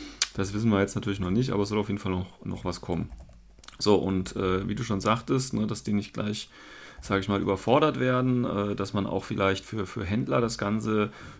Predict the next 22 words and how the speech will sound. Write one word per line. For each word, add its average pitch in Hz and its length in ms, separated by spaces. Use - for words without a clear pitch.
überschaubar 117 640
hält 127 200
am 123 120
Anfang, 120 440
ist, - 340
ist, - 220
denke 113 220
ich, 104 160
eine, 101 180
eine 101 180
gute 127 260
Sache. 113 400
Ähm, 90 800
und 95 400
dass 98 120
sich 107 80
das - 180
natürlich 104 360
an 98 80
den 95 120
beiden 95 500
letzten... 90 840